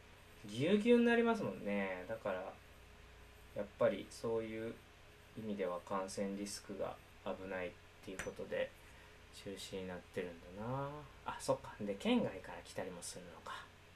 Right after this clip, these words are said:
夏フェスだと。ね。そういうのもあって、危険なんでしょうね、きっとね。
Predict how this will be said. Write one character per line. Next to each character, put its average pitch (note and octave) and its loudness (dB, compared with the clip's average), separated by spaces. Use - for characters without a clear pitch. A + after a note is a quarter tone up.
夏 - -8
フ - -4
ェ - -6
ス - -12
だ F#2 -8
と。 - -14
ね。 F#2+ -2
そ C3 6
う - 6
い B2+ 2
う B2 0
の G2+ -2
も F#2 -8
あ F#2 -8
っ F#2 -10
て、 - -8
危 G#2+ 0
険 F#2+ -2
な G2 -4
ん F2+ -6
で F#2 -12
し - -10
ょ - -16
う F#2 -10
ね、 A2+ -2
き - -14
っ - -14
と F#2 -12
ね。 G2 -8